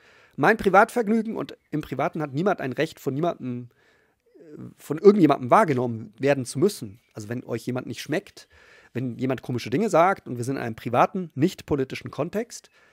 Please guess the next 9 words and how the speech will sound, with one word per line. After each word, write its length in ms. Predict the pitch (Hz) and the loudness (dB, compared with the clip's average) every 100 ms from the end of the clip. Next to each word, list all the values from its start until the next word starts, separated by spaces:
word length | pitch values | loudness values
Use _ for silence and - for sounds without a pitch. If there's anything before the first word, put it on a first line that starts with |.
| _ _ _ _ _ _ _ - | _ _ _ _ _ _ _ -12
dann 280 | 110 110 - - 226 196 | -10 -10 -14 -20 -20 -12
muss 540 | 120 143 254 - - - | 2 6 6 4 -6 -6
niemand 480 | 131 226 285 208 - | 0 4 4 2 0
sich 220 | 170 - | -4 -4
mit 140 | 131 120 | -8 -4
niemandem 640 | 151 196 180 - 147 143 | 0 2 0 -4 -12 -10
Konkreten 560 | 131 113 - 135 139 131 | -12 -10 -6 -6 -6 -12
auseinandersetzen. 880 | 117 117 151 170 117 107 - 110 120 | -10 -8 -10 -10 -12 -12 -14 -18 -16
Wer, 240 | 117 120 | -14 -14